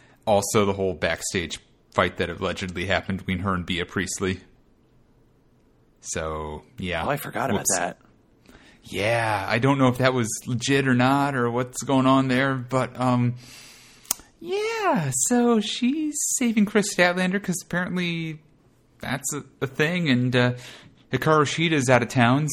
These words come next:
Speaker 1: so whoops. Also, apparently Riho was sitting in the crowd and didn't wanna help, so
Speaker 2: Yeah,
Speaker 1: probably
Speaker 2: she, that's all Riho seems to do now is just hang out in the crowd and be like, "I'm Riho, I'm small."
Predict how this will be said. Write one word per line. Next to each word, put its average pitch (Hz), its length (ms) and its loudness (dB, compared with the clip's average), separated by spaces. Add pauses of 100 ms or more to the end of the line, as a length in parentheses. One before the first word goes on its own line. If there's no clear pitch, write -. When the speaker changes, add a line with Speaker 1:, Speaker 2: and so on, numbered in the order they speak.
Speaker 1:
so 92 380 0 (1080)
whoops. 117 300 -2 (540)
Also, 98 640 0
apparently 117 380 0
Riho 104 540 2
was - 160 -4
sitting 107 200 2
in 98 40 2
the 92 40 0
crowd 110 260 4
and 87 140 0
didn't 92 160 -4
wanna 85 160 -4
help, 98 280 -2
so - 440 -8 (880)
Speaker 2:
Yeah, 139 80 2
Speaker 1:
probably 156 240 0 (100)
Speaker 2:
she, 147 180 -2 (120)
that's - 240 0 (240)
all 156 260 0
Riho 196 440 0
seems 208 220 0
to 156 100 -6
do 196 240 2
now 156 240 2
is 147 100 -2
just 147 160 -4
hang 143 240 0
out 165 140 0
in 151 60 -6
the 151 60 -4
crowd 175 380 0
and 151 80 -6
be 165 140 0
like, 160 320 0
"I'm 302 420 -2
Riho, 294 540 2
I'm 233 160 0
small." 277 640 0